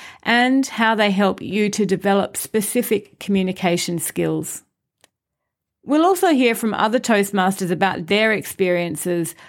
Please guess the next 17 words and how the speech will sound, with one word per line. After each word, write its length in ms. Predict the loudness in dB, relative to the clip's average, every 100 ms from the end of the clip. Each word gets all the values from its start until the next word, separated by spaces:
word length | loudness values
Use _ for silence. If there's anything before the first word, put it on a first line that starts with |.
| _ 0
of 240 | 0 0
how 600 | 0 2 4 4 2 0 -8 -20 _
Toastmasters 720 | 0 0 0 -4 -4 -4 -6
has 360 | -2 0 0 -2
helped 320 | -2 -4 -2
them 460 | -2 -2 -2 -6 -8 -2
to 240 | 0 2
develop 400 | 2 0 0 -4
specific 520 | -8 -6 -4 -4 -4
skills 600 | -6 0 2 4 2 0
or 360 | 0 2 4 2
help 280 | 0 -2 -2
them 120 | 0
out 200 | 2 0
in 160 | -2
specific 680 | -6 -4 -4 -4 -4 -4 -6
situations. 920 | -4 -4 -2 -2 -4 -6 -6 -6 -8